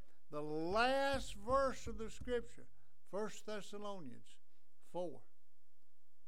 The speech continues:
"Wherefore, comfort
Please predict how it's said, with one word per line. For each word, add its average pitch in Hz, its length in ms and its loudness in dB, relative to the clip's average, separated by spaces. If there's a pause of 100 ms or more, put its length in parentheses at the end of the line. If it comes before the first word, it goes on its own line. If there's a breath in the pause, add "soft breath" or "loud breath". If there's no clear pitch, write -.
(680)
"Wherefore, 254 1080 12 (400 soft breath)
comfort 233 680 6